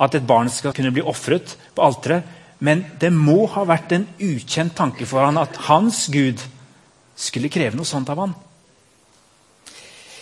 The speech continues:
Vi har valgt å sette en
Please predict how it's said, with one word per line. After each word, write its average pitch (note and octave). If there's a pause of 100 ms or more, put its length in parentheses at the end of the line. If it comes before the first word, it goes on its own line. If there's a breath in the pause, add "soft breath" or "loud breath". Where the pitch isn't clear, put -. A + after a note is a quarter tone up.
(920 loud breath)
Vi C#3+
har F3
valgt C#3
å E3
sette -
en -